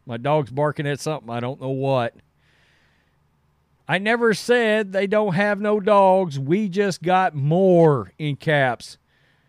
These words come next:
This shit is earned, not given. Merry Christmas. Let's keep going.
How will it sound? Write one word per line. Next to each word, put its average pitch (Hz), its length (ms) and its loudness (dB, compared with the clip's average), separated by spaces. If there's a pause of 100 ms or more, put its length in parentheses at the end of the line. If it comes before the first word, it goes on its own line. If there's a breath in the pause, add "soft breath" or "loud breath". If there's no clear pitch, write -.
(600)
This 190 180 -2
shit 196 280 -2
is 147 280 -2
earned, 226 460 0 (100)
not 147 400 -4
given. 208 420 0
Merry 170 260 0
Christmas. 208 640 -2
Let's 175 460 -4
keep 180 380 -6 (200)
going. 135 580 -2